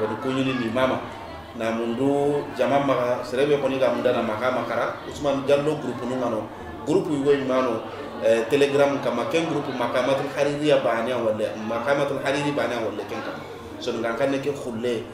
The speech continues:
adi tali nun du so nga khallinge. A banya na kono me agana kono anti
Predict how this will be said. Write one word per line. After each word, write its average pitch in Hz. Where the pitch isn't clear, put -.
adi 127
tali 120
nun 123
du 123
so 127
nga 113
khallinge. 117
A 160
banya 156
na 135
kono 131
me 127
agana 143
kono 135
anti 143